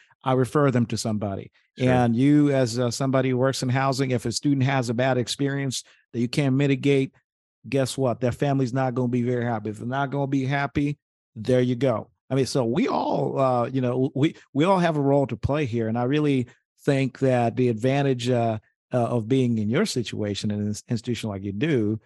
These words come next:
Speaker 1: where even though you have all those different cylinders of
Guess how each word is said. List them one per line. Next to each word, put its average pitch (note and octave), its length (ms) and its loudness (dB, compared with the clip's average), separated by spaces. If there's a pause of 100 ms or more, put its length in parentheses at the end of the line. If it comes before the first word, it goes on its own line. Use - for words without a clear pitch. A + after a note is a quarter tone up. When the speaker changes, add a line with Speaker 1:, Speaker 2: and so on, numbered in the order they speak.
(340)
Speaker 1:
where A#2 460 2
even C#3+ 300 0
though C#3 460 4
you B2+ 140 0
have C3 260 0
all B2+ 240 0
those A2+ 120 -4
different A#2+ 340 -2
cylinders A#2 400 0
of G#2 100 -6